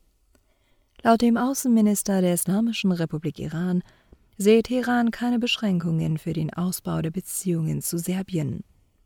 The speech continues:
Bei einem Treffen mit dem stellvertretenden serbischen Außenminister Goran Aleksic am Samstag in Teheran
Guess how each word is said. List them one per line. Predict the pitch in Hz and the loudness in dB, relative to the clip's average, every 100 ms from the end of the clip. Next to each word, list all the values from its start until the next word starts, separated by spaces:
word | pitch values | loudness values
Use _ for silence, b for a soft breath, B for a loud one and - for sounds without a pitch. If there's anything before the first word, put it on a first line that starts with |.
| _ b b b b - | _ b b b b 0
Bei | 208 214 | 2 4
einem | 220 226 220 | 4 4 0
Treffen | - 233 - 254 | -4 -6 -2 0
mit | 247 | 2
dem | 220 | 2
stellvertretenden | 208 - 185 190 - 170 - 180 170 165 | 0 -2 -4 -4 -6 -6 -2 0 0 0
serbischen | 160 190 220 202 175 | 0 0 0 0 -2
Außenminister | - 185 - 170 160 180 - 180 170 - B B B | -2 -2 -2 -2 0 -2 -4 -4 -4 -6 B B B
Goran | 240 220 196 190 180 | 4 6 6 4 4
Aleksic | 175 - 175 165 156 - - 175 165 - | 2 0 -2 -2 -4 -6 -4 -4 -4 -6
am | 175 180 190 | -2 0 0
Samstag | 175 165 - 165 165 - | 0 -4 -4 -6 -4 -2
in | 185 | -2
Teheran | 196 202 185 185 | 0 0 2 0